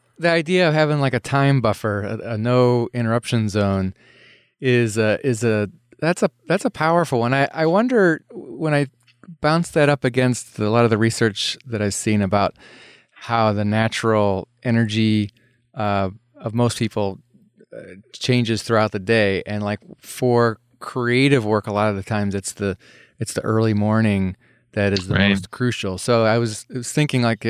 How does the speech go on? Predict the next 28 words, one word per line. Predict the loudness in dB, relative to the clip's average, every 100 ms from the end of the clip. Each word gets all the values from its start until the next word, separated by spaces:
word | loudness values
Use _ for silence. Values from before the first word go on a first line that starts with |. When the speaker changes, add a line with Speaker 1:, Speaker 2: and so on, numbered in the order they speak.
| -2
Speaker 1:
I | -2
guess | -2 -2
if | -2
I | 0
were | 2
the, | 0 -4 -6 _
the | -8 -8 -8 _ -20 _
company | -6 -2 0
that | 2
was | 2
gonna | 2 2
have | 2
a | 2
no | 2 2 2
interruption | 0 -2 -4 -6 -4
zone, | -2 -2
I | -4 -4
would | -6 -10 -18
try | -8 -6
to | -4
do | -4 -4
it | -4 -6 _ _ _
ear-, | -8 -8 _ _
earlier | -2 2 2 2
in | -2
the |
day, | -4 -4 -4
like | -6